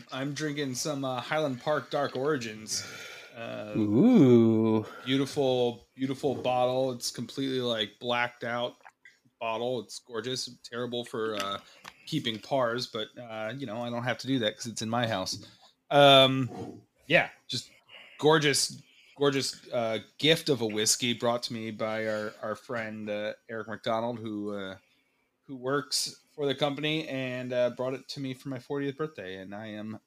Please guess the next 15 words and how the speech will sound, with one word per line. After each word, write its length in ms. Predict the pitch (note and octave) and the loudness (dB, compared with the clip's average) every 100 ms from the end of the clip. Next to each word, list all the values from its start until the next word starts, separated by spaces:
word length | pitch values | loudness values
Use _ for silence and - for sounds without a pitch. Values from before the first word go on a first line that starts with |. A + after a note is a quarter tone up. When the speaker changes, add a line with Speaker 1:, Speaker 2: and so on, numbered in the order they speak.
| _ | _
Speaker 1:
I 40 | C#3+ | -12
am 100 | D3 | -8
sipping 340 | - - B2+ | -8 -8 -8
on 140 | A2 G#2+ | -8 -10
it, 100 | - D3+ | -12 -8
and 100 | C#3 | -6
it's 200 | C#3 - | -6 -8
delightful. 540 | E3+ D3+ D3 - D3+ _ _ _ _ _ _ _ | -4 -4 -4 -8 -18 _ _ _ _ _ _ _
Speaker 2:
What 160 | - D3 | 0 4
a 80 | B2 | 4
gem. 540 | A#2+ A#2 G#2+ G#2 G#2+ - _ | 2 0 0 0 -4 -12 _
That 100 | C#3+ | 0
guy's 240 | C3 A#2 A2+ | 4 4 2
a 80 | |
real, 380 | A2+ A2+ A2 G#2+ | 0 2 2 -2